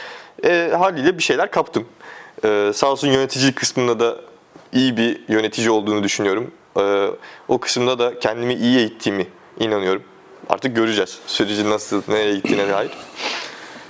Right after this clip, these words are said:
Yani orada evet aşık olmak, girişimciliğe aşık olmak, o ateşe tutunmak aslında içerideki. Fikir ne kadar değerli olursa olsun sen onu anlatabiliyorsan, bunu karşındakine inandırabiliyorsan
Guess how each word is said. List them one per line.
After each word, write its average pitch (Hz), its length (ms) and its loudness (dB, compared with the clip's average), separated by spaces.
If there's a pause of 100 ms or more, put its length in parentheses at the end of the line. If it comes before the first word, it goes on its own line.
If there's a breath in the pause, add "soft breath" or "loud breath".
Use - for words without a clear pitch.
(240 loud breath)
Yani 143 320 2
orada 180 340 2 (240)
evet 143 320 2
aşık 123 500 0
olmak, 120 540 -2 (880 loud breath)
girişimciliğe 123 640 2
aşık 110 360 -2
olmak, 101 260 0 (100)
o 131 260 2
ateşe 127 320 0
tutunmak 101 460 -4
aslında 101 320 -2
içerideki. - 460 -6 (300 loud breath)
Fikir 135 360 -2
ne 139 100 2
kadar 117 320 0
değerli 110 280 2
olursa 107 380 2
olsun 165 300 -2
sen 143 260 0
onu 127 200 2
anlatabiliyorsan, 123 840 0 (340 loud breath)
bunu 139 240 2
karşındakine 131 580 0
inandırabiliyorsan 131 720 0